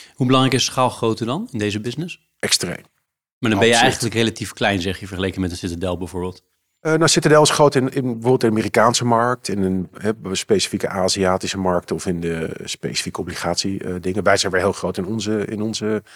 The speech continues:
Speaker 2: markt. Dus iedereen heeft een beetje zijn eigen, eigen niche, maar zij zijn met name ook groot in de Amerikaanse markt. En die, die is gewoon echt heel erg groot.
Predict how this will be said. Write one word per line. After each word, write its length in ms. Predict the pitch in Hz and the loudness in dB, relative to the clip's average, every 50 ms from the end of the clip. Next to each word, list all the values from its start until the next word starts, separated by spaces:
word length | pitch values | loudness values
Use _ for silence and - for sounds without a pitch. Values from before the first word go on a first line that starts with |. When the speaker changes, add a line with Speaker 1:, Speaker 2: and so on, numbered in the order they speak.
| - - _ _ _ _ _ _ _ _ | -20 -20 _ _ _ _ _ _ _ _
Speaker 2:
markt. 160 | - 110 - | 2 2 2
Dus 100 | - 110 | 2 2
iedereen 200 | 139 127 127 117 | 4 4 4 4
heeft 120 | 120 - | 2 2
een 60 | 123 117 | 4 4
beetje 220 | 110 110 104 104 | 4 4 4 2
zijn 140 | - - - | -2 -2 0
eigen, 460 | 107 104 95 - - 98 87 85 - | 0 0 0 -2 -2 -2 -2 -2 -4
eigen 280 | - 95 87 - 82 78 | -4 -6 -6 -6 -6 -8
niche, 220 | 95 110 - - | -6 -6 -6 -2
maar 220 | - 98 95 90 - | 0 2 2 2 2
zij 160 | - 101 92 | 2 2 2
zijn 180 | 87 104 95 92 | 4 4 2 2
met 100 | 92 90 | 2 2
name 180 | 92 98 92 | 2 2 2
ook 100 | 90 - | 0 0
groot 220 | - 101 87 82 - | -2 -2 -2 -2 -4
in 60 | 82 | -6
de 60 | 82 | -6
Amerikaanse 480 | 82 80 78 - - 78 76 - - 73 | -6 -8 -8 -8 -8 -8 -6 -8 -10 -10
markt. 220 | 71 - _ - | -14 -18 _ -10
En 80 | 85 85 | -8 -8
die, 220 | 90 92 92 78 _ _ _ _ _ _ _ _ _ _ _ _ _ _ | -6 -8 -8 -10 _ _ _ _ _ _ _ _ _ _ _ _ _ _
die 160 | - 110 104 101 | -6 -4 -2 0
is 100 | 95 - | 0 0
gewoon 260 | - 101 90 - - _ _ _ | 0 -2 -4 -4 -6 _ _ _
echt 300 | - 90 90 - - - | -4 -4 -4 -4 -6 -10
heel 240 | - 101 92 - - | -8 -6 -6 -6 -8
erg 120 | - - | -12 -14
groot. 320 | - - - - - - | -12 -12 -12 -12 -16 -20